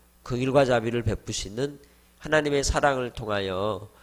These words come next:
이 땅에 예수 그리스도로 말미암아 구속의 은혜를 베푸실 것을 가르쳐 주는 것입니다. 그렇기에 오늘 마리아의 찬송의 고백 속에서 우리는 믿음으로 또한 우리도 주를 찬송하며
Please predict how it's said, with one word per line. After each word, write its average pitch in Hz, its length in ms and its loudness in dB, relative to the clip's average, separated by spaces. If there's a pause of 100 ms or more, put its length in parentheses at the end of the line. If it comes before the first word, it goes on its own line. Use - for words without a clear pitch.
(200)
이 123 100 -6
땅에 123 580 2
예수 139 340 0
그리스도로 135 540 -2
말미암아 101 680 -2
구속의 151 520 -2
은혜를 123 340 -4
베푸실 - 440 -8
것을 101 640 -2 (460)
가르쳐 - 440 -8
주는 92 260 -8
것입니다. - 580 -12 (760)
그렇기에 110 720 2 (360)
오늘 165 300 4
마리아의 151 580 8
찬송의 165 520 2
고백 127 300 0
속에서 104 760 -4
우리는 98 420 -10 (480)
믿음으로 160 600 4
또한 139 300 4
우리도 117 680 -4
주를 139 260 -4
찬송하며 131 1000 2